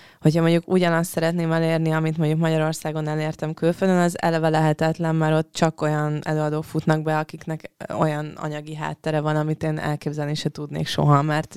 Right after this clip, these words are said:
a, tehát, hogy a kinti zeneipar sem a régi, és tudom, hogy, ö, tehát, hogy benne dolgozó ismerőseim is tudják, hogy csak olyan előadók tudnak manapság, ö,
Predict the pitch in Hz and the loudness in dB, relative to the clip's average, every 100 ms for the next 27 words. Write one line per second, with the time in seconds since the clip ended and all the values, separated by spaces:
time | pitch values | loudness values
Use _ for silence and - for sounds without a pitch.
0 | - - - 147 160 156 160 156 - 165 | -14 -2 -2 -2 -4 -4 -2 -4 -4 -4
1 | 151 156 156 151 151 156 - 156 147 147 | 0 0 2 0 0 -2 -4 -8 -6 -6
2 | 156 156 180 190 - - - - 151 - | -6 -6 -6 -8 -12 -14 -14 -2 -2 2
3 | 160 156 160 160 156 156 156 - 151 147 | 4 4 2 0 0 -2 -4 -4 -4 -2
4 | 147 151 - 156 156 151 165 160 151 151 | -2 -4 -4 2 2 4 2 2 2 0
5 | 151 147 139 135 156 - 160 160 160 160 | 0 -2 -2 -4 -6 -4 -2 -2 -2 -4
6 | 160 160 165 - - - 151 147 151 151 | -2 -4 -6 -10 -18 -6 -2 -2 -2 0
7 | 156 151 160 160 156 160 151 151 147 147 | -2 0 -2 -2 -4 -4 -4 -2 0 0
8 | 147 147 - 151 147 143 156 175 170 151 | -2 -2 -4 0 2 2 0 -6 2 2
9 | 143 143 - 147 147 147 147 147 | 2 -2 -4 -2 -4 -4 -6 -4